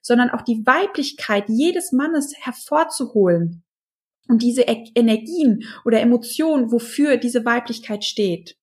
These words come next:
Die Männer haben uns Frauen gezeigt, die eigene Männlichkeit in uns zu akzeptieren, in uns zu stärken und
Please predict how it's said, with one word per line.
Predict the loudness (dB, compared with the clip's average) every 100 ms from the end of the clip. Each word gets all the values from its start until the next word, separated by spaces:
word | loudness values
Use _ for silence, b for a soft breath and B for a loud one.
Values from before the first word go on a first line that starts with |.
| _ _ b b b b _ _ _ 2
Die |
Männer | 4 4 2 0 0
haben | 2 2
uns | 2 -2
Frauen | 0 0 0
gezeigt, | -2 -4 -2 0 0 -2 -18 -20 b b
die | -6 0
eigene | 0 4 4 2 2
Männlichkeit | 2 4 4 0 -2 -4 -2 -2 -2
in | -2 0
uns | -2 -2
zu | -6
akzeptieren, | -6 -4 -6 -4 0 2 2
in | 0 0
uns | 0 -4 -4
zu | -6
stärken | -2 2 2 2 -2
und | -2 -2